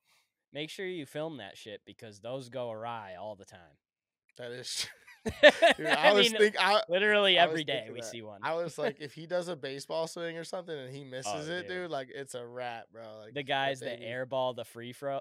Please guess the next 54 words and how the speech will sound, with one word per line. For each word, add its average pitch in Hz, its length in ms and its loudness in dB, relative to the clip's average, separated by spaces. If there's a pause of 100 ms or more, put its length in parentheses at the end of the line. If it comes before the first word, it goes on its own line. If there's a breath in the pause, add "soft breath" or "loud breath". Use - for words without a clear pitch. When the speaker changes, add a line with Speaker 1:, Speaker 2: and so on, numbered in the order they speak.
(120)
Speaker 1:
the 127 100 -6
free 131 260 -10
throw 143 240 -4
are 117 180 -4
so 117 380 -8
good 110 260 -8
Speaker 2:
Yeah. 104 60 -10
Speaker 1:
every 107 140 -14
time, 104 320 -14
too. 107 220 -14
It 101 100 -16
just 104 200 -20
looks, 104 400 -18
you 107 140 -20
just 104 200 -20 (140)
watch 98 360 -16
it 101 60 -18
and 80 80 -20
you're 90 100 -20
like, 87 180 -20
"No 95 240 -20
shot." 120 380 -14 (100)
<laughs> - 220 -12
And 269 120 -2
it 226 120 -18
doesn't - 220 -4
Speaker 2:
Why 190 160 0
would 269 140 -4
Speaker 1:
even 269 140 -10
Speaker 2:
you 254 60 -6
Speaker 1:
come 233 120 -2
Speaker 2:
ever, 196 340 -2
Speaker 1:
close. 170 200 -8
Speaker 2:
why 127 220 -4
would 202 160 -4
you 208 180 -8
ever 151 320 -4
take 143 380 -12
that 123 260 -8
chance - 560 -16 (100)
on 117 220 -12
Speaker 1:
Oh, - 60 -10
you 85 80 -14
Speaker 2:
this? 87 120 -12
Speaker 1:
wouldn't. 175 240 -12 (800)
Speaker 2:
You 180 180 -12
do 190 180 -10
so-, 214 260 -6
I 165 40 -8
mean, 175 140 -8
like, 165 160 -6
hitting 254 240 -4
a 226 80 -2
ball 190 500 0